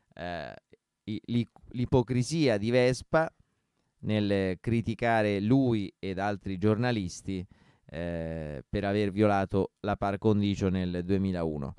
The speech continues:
mentre lui stesso utilizza il suo programma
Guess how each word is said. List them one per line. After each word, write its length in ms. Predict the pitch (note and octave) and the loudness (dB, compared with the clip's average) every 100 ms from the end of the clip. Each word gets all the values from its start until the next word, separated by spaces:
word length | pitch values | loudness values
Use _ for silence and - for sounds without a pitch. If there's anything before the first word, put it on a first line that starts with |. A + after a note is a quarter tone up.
| - _ | -20 _
mentre 420 | - C3 B2 A#2 A2+ | 0 0 2 0 2
lui 180 | B2 | 2
stesso 680 | A#2+ - C3 C3 - C#3+ - | 2 0 0 0 0 -2 -2
utilizza 760 | - A2 - G#2+ G#2+ F2+ F#2+ A#2 - | 0 0 0 -4 -4 -4 -2 -2 -4
il 180 | G#2 F#2+ | -6 -6
suo 280 | G#2+ G#2+ F#2 | 0 0 0
programma 800 | A2 G#2+ G#2+ G2+ G2+ G2+ G2+ | 0 0 0 0 0 -2 -4